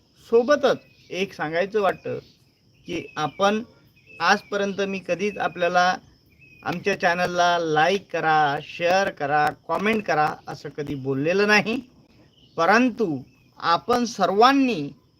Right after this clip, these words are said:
या कार-, आमच्या चॅनलला नेहमीच सहकार्य केलं, लाईक केलं, शेअर केलं, कॉमेंट केलं.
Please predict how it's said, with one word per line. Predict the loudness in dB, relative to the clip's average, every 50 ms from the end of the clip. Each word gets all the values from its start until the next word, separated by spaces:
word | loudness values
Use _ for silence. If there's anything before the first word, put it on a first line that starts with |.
| _ -6
या | -2 0 0 0
कार-, | 0 0 0 0 0 0 -4 -6 -4
आमच्या | 0 0 0 -2 -2 0 4 4 4 4
चॅनलला | 2 -2 -2 -2 0 0 0 2 2 4 4 2 2 -2 -6 _ _ _ _ -12
नेहमीच | -10 -6 -4 -2 0 0 2 0 0 0 0
सहकार्य | 2 2 2 4 2 2 0 0 0
केलं, | -2 0 0 0 0 -2 -4 -6 _ _ _ _ _ _ _ _ _ _ _ -2
लाईक | 2 4 6 6 6 4 0 -6 -10 -4
केलं, | -4 -4 -2 -2 -4 -6 -8 -12 _ _ _ _ -20 -10 -2 2
शेअर | 4 4 4 4 2
केलं, | 0 -2 -6 -6 -4 -4 -6 -6 -8 -10 _ _ _ _ _ _ _ _ _ -6
कॉमेंट | -4 -2 0 2 2 2 0 0 -2
केलं. | -4 -2 -2 -2 -4